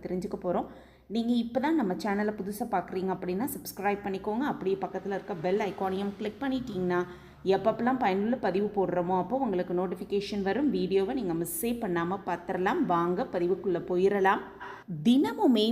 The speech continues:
மாலை நாலு மணி முதல் ஆறு மணி வரையிலான காலம் பிரதோஷ காலம் அப்படின்னு சொல்லப்பட்டிருக்கு. இந்த ஒரு காலத்தை நித்திய பிரதோஷம் அப்படின்னு சொல்றோம். சிவபெருமானுக்குரிய முக்கிய வழிபாடுகளில் ஒன்று தான்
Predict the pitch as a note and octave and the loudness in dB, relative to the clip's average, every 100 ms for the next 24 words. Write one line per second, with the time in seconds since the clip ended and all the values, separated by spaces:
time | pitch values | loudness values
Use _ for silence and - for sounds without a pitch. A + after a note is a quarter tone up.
0 | G#3+ F#3+ G3+ B3+ C4 F3+ G3+ D#4 D4 G#3 | 4 6 6 6 6 8 8 6 4 2
1 | A3 G3 F#3+ A#3 F3+ F#3 B3+ D#4+ G#3+ G3+ | 2 2 2 0 2 4 4 4 4 4
2 | F#3+ F3 F#3 G3 G#3 A#3+ A#3+ F#3 E3 A3 | 4 6 6 6 4 2 2 2 4 2
3 | A#3 F3 G#3+ A#3 B3+ B3 G3 F3 F#3+ F#3 | 2 2 2 2 -2 0 4 4 4 2
4 | D#3+ D#3+ G3 F3 E3+ E3+ E3+ - D3+ C#4 | 0 0 0 0 0 -2 -4 -2 -2 -2
5 | - - - - E3+ G#3+ C#4+ G4+ C4 F3+ | -4 -20 -20 -8 0 6 6 6 4 4
6 | - F#3+ F#3+ G3 - G#3+ F#3+ F#3 - - | 4 4 4 2 2 2 4 2 0 -2
7 | D#4 - E3+ F#3 F#3 G#3+ G3 D3+ E3+ F3 | 0 0 4 4 4 2 0 2 0 2
8 | F3+ F3+ D#3+ F#3+ - - - - - C#4 | 0 0 4 2 2 -8 -20 -8 0 2
9 | F4 E4 C#4+ C#4 B3+ - C#4 D4+ C4+ F3 | 4 4 6 4 2 2 2 4 4 0
10 | - G#3 C#4 G3+ F3+ G#3 G3 F#3+ G3 G3 | -2 -2 2 4 4 4 4 4 4 4
11 | E3 F3+ G#3+ - F#3+ F#3 F#3 | 4 4 4 4 6 6 6